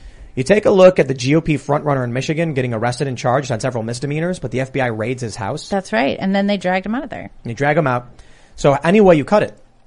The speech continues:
Speaker 1: the federal government is now arresting opponents of the Democrats, of the Democrats, and it is a Democrat administration basically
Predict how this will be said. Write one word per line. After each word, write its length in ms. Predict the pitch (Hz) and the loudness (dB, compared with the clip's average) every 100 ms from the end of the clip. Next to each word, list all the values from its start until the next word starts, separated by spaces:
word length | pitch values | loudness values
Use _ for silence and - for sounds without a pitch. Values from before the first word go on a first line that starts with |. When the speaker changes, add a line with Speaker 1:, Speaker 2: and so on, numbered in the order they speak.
| - - - | -20 -20 -8
Speaker 1:
the 80 | 139 | -4
federal 320 | - 156 190 | 2 4 4
government 380 | 165 147 151 139 | 4 2 2 -4
is 100 | 120 | -4
now 220 | 131 131 143 | -2 0 0
arresting 600 | 127 110 147 - 139 113 | -2 0 0 -2 -6 -6
opponents 480 | 120 - 151 135 113 | -10 -4 -2 -2 -4
of 80 | 123 | -6
the 60 | 113 | -6
Democrats, 540 | 120 120 123 104 - | -4 -4 -6 -8 -10
of 140 | - 117 | -10 -6
the 40 | |
Democrats, 720 | 120 143 - 110 101 - - - | -2 -2 -4 -6 -6 -10 -10 -6
and 140 | 135 | -4
it 80 | 127 | -2
is 80 | 123 | -2
a 80 | |
Democrat 420 | 107 127 131 147 127 | -2 -2 -2 -2 -2
administration 720 | 123 120 - 156 - 110 104 | -2 -4 -2 -2 -2 -6 -6
basically 640 | 123 135 127 - 110 107 | -4 -4 -4 -4 -6 -6